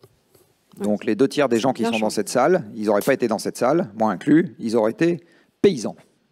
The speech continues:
Speaker 1: Euh, et puis on a progressivement remplacé les paysans par des machines.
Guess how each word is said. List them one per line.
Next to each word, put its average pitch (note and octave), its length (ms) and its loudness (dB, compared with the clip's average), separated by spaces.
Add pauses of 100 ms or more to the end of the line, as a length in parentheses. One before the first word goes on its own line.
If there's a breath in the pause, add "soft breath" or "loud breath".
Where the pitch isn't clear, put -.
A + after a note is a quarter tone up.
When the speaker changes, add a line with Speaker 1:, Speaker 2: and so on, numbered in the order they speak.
(1300 loud breath)
Speaker 1:
Euh, C#3 560 6
et D#3+ 100 6
puis F#3+ 220 2
on E3 100 4
a C#3+ 80 4
progressivement D#3 520 2
remplacé C#3 300 2
les C#3+ 120 4
paysans C3+ 260 2
par B2+ 100 0
des A#2+ 80 0
machines. F#3+ 340 -2